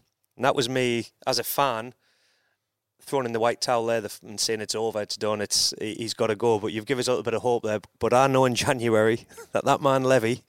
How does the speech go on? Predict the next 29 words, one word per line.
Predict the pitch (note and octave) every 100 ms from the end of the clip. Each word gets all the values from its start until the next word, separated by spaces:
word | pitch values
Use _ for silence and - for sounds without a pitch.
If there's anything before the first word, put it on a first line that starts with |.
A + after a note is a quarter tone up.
| _
will | - G#2+ -
not | D3+ -
give | C#3 C3+ - - - -
him | - C3+ C3
the |
money | B2+ A#2 B2 - _ _ -
to | B2
go | A2+ B2
and | B2
re-, | B2 B2
get | B2+ -
players | - B2+ A#2+ A#2+
in | A#2+ A#2+ A2+
from | - A#2+
the | A#2
players | - A#2+ A2+
that | A2+ E2+
they | G#2+
are |
gonna | G#2 G#2
leave. | G2 G2 G2
And | G#2+
that's, | A2 -
that's | B2+ -
the | - A2+ A2
sad | - A#2 A2+ -
irony | G#2+ G2+ G2
of | G2
it. | F#2+